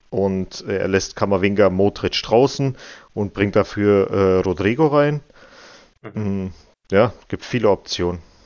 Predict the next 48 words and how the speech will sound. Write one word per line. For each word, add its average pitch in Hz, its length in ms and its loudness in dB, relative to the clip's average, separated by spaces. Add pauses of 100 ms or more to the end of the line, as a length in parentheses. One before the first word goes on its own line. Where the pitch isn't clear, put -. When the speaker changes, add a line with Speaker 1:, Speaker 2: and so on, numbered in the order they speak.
Speaker 2:
Espanyol 120 520 2
wird 143 200 -6
unangenehm. 104 520 -4 (460)
Speaker 1:
Ja. 85 160 -6 (1300)
Alle, 190 220 4
Speaker 2:
Wenn 160 80 6
du - 60 -6
Speaker 1:
alle 180 140 4
Speaker 2:
das 165 100 0
Speaker 1:
Spiele 120 220 4
Speaker 2:
Spiel 98 80 2
Speaker 1:
werden 101 280 2
unangenehm 107 420 4
Speaker 2:
Ja, 117 80 6
ja. 92 40 2
Speaker 1:
auswärts. 90 320 0
Speaker 2:
Wenn 104 60 -12
du 139 60 2
das 160 160 4
Spiel 151 240 -8
noch 139 160 0
erfolgreich 127 600 2
gestaltest, - 640 -12 (760)
hast 110 220 -6
du 104 100 -12
wirklich 117 540 -8 (220)
eine 110 140 -12
super 120 380 2
Ausbeute 117 480 0
Speaker 1:
Ja. 107 40 -8
Speaker 2:
gemacht. 113 320 -4 (640)
Dann 107 100 -12
kommt 110 180 -8
das - 100 -6
erste 107 240 -2
Heimspiel 120 440 -4
und 101 120 -10
wenn 104 100 -8
du 107 60 -10
dann 110 160 -2
es 107 180 -10
wirklich 117 300 -12
schaffst, - 380 -2
zwölf 113 380 -4
Punkte 107 280 -14
zu - 140 -6
erreichen, 92 720 -4
Speaker 1:
Mhm. 95 80 -12